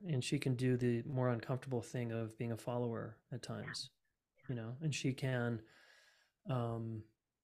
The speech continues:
Speaker 1: i-, it's sort of like a couple like that. If they don't like the dynamic, they can take turns doing leader follower stuff in the bedroom is also, and also just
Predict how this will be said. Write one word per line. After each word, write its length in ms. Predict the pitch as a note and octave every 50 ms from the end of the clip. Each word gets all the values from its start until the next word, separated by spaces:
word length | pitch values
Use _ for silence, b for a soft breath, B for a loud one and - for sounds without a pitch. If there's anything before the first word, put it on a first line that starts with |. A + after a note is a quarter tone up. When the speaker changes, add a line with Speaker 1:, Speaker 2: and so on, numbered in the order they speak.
| _ - E3+
Speaker 1:
i-, 100 | - A2+
it's 320 | A2 A#2+ - C#3+ D#3 -
sort 120 | - G3
of 40 | F3+
like 160 | E3+ D3+ -
a 40 | D#3 D3+
couple 260 | - F3+ E3+ F3 E3
like 160 | D3+ C3+ B2
that. 340 | C3+ C3+ C#3 C#3+ C#3 - -
If 120 | C#3 -
they 80 | - C#3+
don't 240 | C#3 C3+ C3+ C#3 -
like 180 | C3+ C3 A#2+
the 80 | - B2+
dynamic, 420 | A#2+ A#2+ A#2+ A#2+ A#2+ B2 A#2+ A2
they 120 | A2 A#2+ A2
can 160 | - A#2+ G#2+
take 260 | - - B2 G#2+ -
turns 500 | - - B2 A#2 A2+ A2 G#2+ G2+ - -
doing 400 | - C3 A#2 A2 A2 G#2+ A2 G#2+ - _ _ _ _ _ _ _ _ _ _ -
leader 220 | C#3 B2+ A#2+ A#2+ A2
follower 580 | - C#3 B2+ A#2 A#2 A#2 A2+ A2+ A2 G#2+ G#2+ - -
stuff 360 | - - A#2+ A2+ G#2+ - -
in 60 | A#2
the 60 | G#2+
bedroom 400 | A#2+ C#3+ D#3+ F3 E3 E3+ D#3+ D3
is 100 | C3+ B2+
also, 240 | B2+ C3 C3 - -
and 160 | C3+ C3+ C3
also 280 | C3 C3+ C3+ - - C3
just 180 | A#2+ A#2+ -